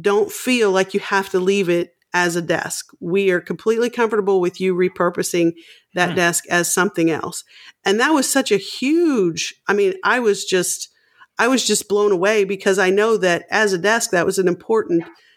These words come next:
Speaker 1: um, piece of their family history, of our family history now. And, um, I, I was just, I was just so touched that they, that they entrusted me with that, that it's okay to,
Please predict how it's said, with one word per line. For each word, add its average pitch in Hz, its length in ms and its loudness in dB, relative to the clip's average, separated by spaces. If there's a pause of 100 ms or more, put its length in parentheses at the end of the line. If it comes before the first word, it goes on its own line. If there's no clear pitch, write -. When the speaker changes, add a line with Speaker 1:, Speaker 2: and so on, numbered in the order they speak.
(300)
Speaker 1:
um, 170 400 2 (240)
piece 240 320 0
of 170 120 0
their 180 220 2
family 170 400 2
history, 185 380 -2
of 160 80 -2
our 202 220 0
family 160 340 0
history 170 380 -2
now. 170 280 0 (460)
And, 180 320 2
um, 170 420 0
I, 185 120 0 (100)
I 214 160 0
was 214 200 -2
just, - 380 -2
I 196 80 0
was 190 200 0
just - 200 -6
so 196 160 2
touched 175 460 -2
that 156 220 -4
they, 180 400 2 (360)
that 170 160 -4
they 175 380 0 (120)
entrusted 180 540 -2
me 170 220 2
with 170 240 -2
that, 160 260 0
that 160 160 -2
it's 170 200 -2
okay 185 420 0
to, 175 280 -4